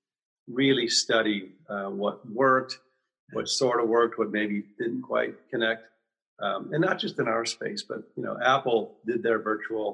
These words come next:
product launch. Um, Salesforce, you know, did their, their developers conference online. Eh,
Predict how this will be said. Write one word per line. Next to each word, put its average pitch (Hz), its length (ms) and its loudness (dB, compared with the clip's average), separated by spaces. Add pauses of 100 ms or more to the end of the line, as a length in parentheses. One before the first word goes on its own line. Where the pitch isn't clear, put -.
product 95 320 0
launch. 95 320 -10 (240)
Um, 104 140 -10
Salesforce, 123 880 2 (460)
you 110 120 -4
know, 98 300 -6 (280)
did 117 220 6
their, 113 400 4
their 110 260 6
developers 113 800 0
conference 101 540 -4
online. 95 360 -6 (440)
Eh, 139 80 -2